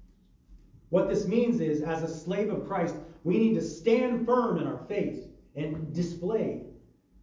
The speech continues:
that we are children of God. We exist in a, a double reality,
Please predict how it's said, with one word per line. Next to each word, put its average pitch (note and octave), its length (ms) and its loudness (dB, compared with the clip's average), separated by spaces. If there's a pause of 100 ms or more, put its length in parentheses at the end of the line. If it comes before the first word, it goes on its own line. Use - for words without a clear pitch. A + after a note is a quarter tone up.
(160)
that C3 120 -4
we C3 120 -2
are A#2+ 100 -4
children A2+ 340 -8
of G2+ 120 -10
God. A2+ 280 -8 (560)
We D#3+ 120 2
exist F3 360 2
in D3 80 0
a, - 280 -4
a - 20 -6
double D#3+ 360 2
reality, C#3+ 540 -2